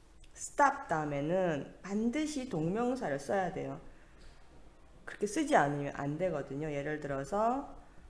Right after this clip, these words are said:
I enjoy to dance.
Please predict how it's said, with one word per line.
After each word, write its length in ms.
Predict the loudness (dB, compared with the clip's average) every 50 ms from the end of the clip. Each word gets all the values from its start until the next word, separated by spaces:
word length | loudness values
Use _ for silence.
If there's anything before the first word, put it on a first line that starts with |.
| -18 -12 -6
I 840 | -2 0 2 4 4 4 4 4 2 2 2 0 0 -2 -4 -6 -6 -4
enjoy 1160 | -2 0 2 2 2 2 0 0 0 2 2 4 2 2 2 2 2 2 2 2 2 0 -2 -6 -12 -16 -18 -18 -16 -18 -18 -18 -18 -18 -16 -16 -14
to 640 | -12 -10 -6 -4 -2 0 0 0 -2 -2 -4 -6 -8 -10 -14 -16 -18 -18 -18 -20 -16 -8 -2
dance. 720 | 0 0 0 0 -2 -4 -8 -10 -10 -10 -12 -12 -14